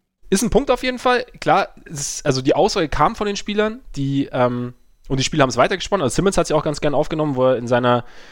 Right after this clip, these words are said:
immer betont lässigen Art dann, äh, gesagt hat, es kommt ja, <laughs> so nach dem Motto, es kommt ja nur von Jared Dudley oder come on, it's from Jared Dudley.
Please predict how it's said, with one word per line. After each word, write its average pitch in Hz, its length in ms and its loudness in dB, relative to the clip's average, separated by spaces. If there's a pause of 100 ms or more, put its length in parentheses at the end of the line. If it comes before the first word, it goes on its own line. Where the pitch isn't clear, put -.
(760)
immer 131 240 -4
betont 131 420 -4
lässigen 120 400 0
Art 117 380 -4 (100)
dann, 123 340 -4
äh, 120 140 -10
gesagt 117 300 -4
hat, 127 100 -6
es 107 120 -6
kommt 131 220 -6
ja, 123 340 -2 (300)
<laughs> - 340 -6
so 117 120 -8
nach 120 100 0
dem 127 120 -6
Motto, 120 100 -6
es - 80 -6
kommt 131 180 0
ja 117 60 -2
nur 123 100 0
von 117 140 -4
Jared 110 260 -2
Dudley 143 360 -4
oder 104 200 -2 (160)
come 113 160 0
on, 135 160 -2 (100)
it's - 120 -16
from 107 180 -8
Jared 107 240 -2
Dudley. 139 260 -4